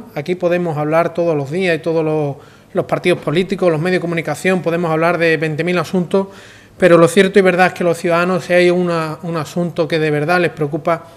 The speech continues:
es la sanidad pública. Y en este sentido es avergonzante cómo un partido político que, que se, que haya gobernado en esta comunidad autónoma, o que gobierna en muchos ayuntamientos y ahora quiere gobernar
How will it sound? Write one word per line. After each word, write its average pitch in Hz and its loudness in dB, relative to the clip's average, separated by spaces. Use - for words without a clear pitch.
es 185 2
la 165 4
sanidad 147 -4
pública. 143 -4
Y 190 4
en 180 6
este 196 6
sentido 202 4
es 175 2
avergonzante 170 -2
cómo 180 -2
un 180 -4
partido 180 0
político 170 -4
que, 143 -2
que 135 -8
se, 135 -8
que 160 0
haya 196 4
gobernado 165 0
en 156 -4
esta 147 -6
comunidad 147 -4
autónoma, 175 -4
o 151 -14
que 156 0
gobierna 165 0
en 165 -2
muchos 180 0
ayuntamientos 160 -2
y 165 0
ahora 165 2
quiere 160 2
gobernar 147 0